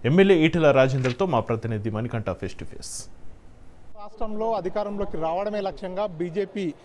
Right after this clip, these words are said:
Speaker 2: కార్యాచరణను రూపొందించినట్టు తెలుస్తుంది. అందులో భాగంగా ప్రధానంగా చూసుకున్నట్టయితే ఉమ్మడి పాలమూరు జిల్లాపై ప్రత్యేక శ్రద్ధ వహిస్తుందని కూడా చెప్పవచ్చు. ఇటీవలనే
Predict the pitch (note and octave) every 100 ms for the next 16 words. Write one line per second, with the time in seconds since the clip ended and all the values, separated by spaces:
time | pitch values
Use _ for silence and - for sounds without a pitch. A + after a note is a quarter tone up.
0 | - - F3 G#3 A3+ A#3 G#3+ G#3 F#3+ F#3
1 | F#3+ F3+ E3+ F3 E3+ - E3+ E3 G3 F#3
2 | C#4 G#3+ G3+ A3+ F#3+ F#3+ G#3 G#3 G3 F3
3 | G#3+ A3 G#3 G#3 - G3+ G3 F#3 F#3+ C4+
4 | E4+ - - - F3 A#3 C4 B3+ A3 A3+
5 | A#3 A#3 F#3 G#3 G#3 A3 A3+ - F#3 -
6 | A#3+ A#3+ A3+ F#3 - - - G#3 F#3+ B3
7 | B3 B3+ A#3 A3 G#3 G#3+ G#3 - G3 G3
8 | C#4 D#4 G#3+ C4+ C4+ B3+ B3 C#4 E4